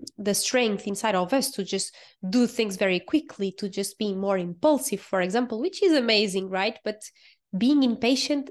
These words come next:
it can be very tiring and ex-, exhausting, really. Um, it can be very, uh, yes, exhausting. Again, this is just my, my, my word for this.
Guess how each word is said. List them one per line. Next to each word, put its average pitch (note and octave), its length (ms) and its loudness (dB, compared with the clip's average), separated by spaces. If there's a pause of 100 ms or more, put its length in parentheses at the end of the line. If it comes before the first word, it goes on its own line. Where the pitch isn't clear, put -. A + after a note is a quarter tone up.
it - 160 -10
can C#4 220 -6
be B3 120 -2
very A#3+ 280 -2
tiring G#3 560 -2
and G#3+ 220 -8
ex-, G#3 280 -6
exhausting, G3 880 -2 (180)
really. A3+ 480 -2 (360)
Um, G3+ 600 0
it A#3+ 160 -6
can A#3 260 -2
be A#3+ 160 0
very, A#3+ 520 0 (120)
uh, - 260 -12 (680)
yes, C4+ 340 0
exhausting. G#3+ 680 -2
Again, G3+ 440 0
this G#3+ 200 -4
is G#3+ 160 -6
just - 320 -4
my, G3 340 -2
my, G3 320 -2
my F#3+ 200 -2
word F#3+ 260 0
for - 180 -8
this. F#3+ 260 -8